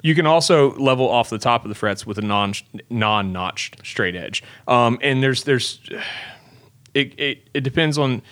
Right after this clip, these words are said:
for me, I tend to not use a notch straight edge. I go off of the frets. Um, and the reason for that is because you can have a little bit of a hump worked into this.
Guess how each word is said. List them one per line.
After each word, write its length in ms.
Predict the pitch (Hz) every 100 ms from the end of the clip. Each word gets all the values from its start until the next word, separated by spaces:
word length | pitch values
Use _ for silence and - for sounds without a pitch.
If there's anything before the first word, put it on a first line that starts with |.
| - -
for 120 | -
me, 300 | 147 180 196 -
I 160 | 151
tend 240 | 143 160 127
to 100 | 110
not 240 | 120 104
use 180 | 113 104
a 40 |
notch 260 | 101 101 92
straight 180 | - 82
edge. 160 | 90 -
I 140 | 110
go 160 | 113 117
off 200 | 110 -
of 80 |
the 60 | 98
frets. 480 | - 95 - - - - - -
Um, 400 | 110 107 107 107
and 100 | -
the 60 | 113
reason 360 | 127 143 139 123
for 280 | - 127 120
that 240 | 107 104
is 140 | 107 98
because 380 | 110 113 107
you 80 | 107
can 100 | 107
have 160 | 107 110
a 40 |
little 200 | 107 113
bit 120 | 123 113
of 80 |
a 60 | 95
hump 340 | - 120 - -
worked 260 | 123 117 -
into 160 | 131
this. 340 | 139 160 160